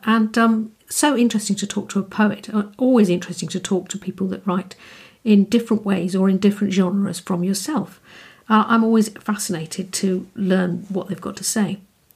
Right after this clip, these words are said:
And, uh, I, I don't think I've ever written any poetry apart from what was, I was made to do at school, if at all. So, yeah, fascinating stuff.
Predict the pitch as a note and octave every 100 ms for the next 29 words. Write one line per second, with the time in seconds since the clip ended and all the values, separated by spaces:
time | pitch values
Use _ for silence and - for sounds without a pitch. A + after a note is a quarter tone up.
0 | _ - - - _ - A3+ A#3+ A3+ A#3
1 | A#3+ B3 C4 A#3 G#3 F3+ G3+ - F#3 -
2 | F3 D#3 - F#3 - D3+ D3 F3 F3+ -
3 | F#3+ F3+ - - F#3 - F#3+ - - _
4 | _ _ G3+ F#3+ G3 F#3+ G3 G3+ G3 -
5 | - A#3 G#3+ - - E3+ - - A3 E3
6 | - - F3+ F3+ - - A3 A3 - -
7 | A3 - F3+ F#3+ F#3 A#3+ G3 -